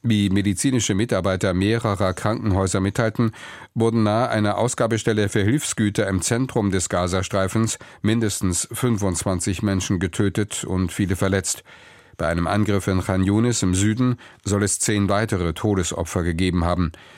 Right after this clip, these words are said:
Vom israelischen Militär gab es zunächst keine Stellungnahme. Bereits gestern hatte es Berichte gegeben, wonach mindestens siebzehn Menschen auf dem Weg zu einer Verteilstelle getötet wurden.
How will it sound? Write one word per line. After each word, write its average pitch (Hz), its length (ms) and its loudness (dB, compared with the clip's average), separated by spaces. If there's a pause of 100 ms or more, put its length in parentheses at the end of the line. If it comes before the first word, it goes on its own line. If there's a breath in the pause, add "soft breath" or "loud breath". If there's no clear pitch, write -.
(340 loud breath)
Vom 101 280 0
israelischen 117 680 0
Militär 113 500 0
gab 117 240 0
es - 160 -4
zunächst 95 480 0
keine 95 320 0
Stellungnahme. 82 760 -2 (1120 loud breath)
Bereits 110 440 0
gestern 127 400 0
hatte 120 180 0
es 101 140 -4
Berichte 120 400 0
gegeben, 104 400 2 (320 loud breath)
wonach 107 320 2
mindestens 120 500 0
siebzehn 98 680 -2
Menschen 80 580 -2
auf 85 160 -6
dem 92 180 0
Weg 95 200 0
zu 110 100 -2
einer 92 220 -2
Verteilstelle 95 800 -2
getötet 98 500 -2
wurden. 76 300 -6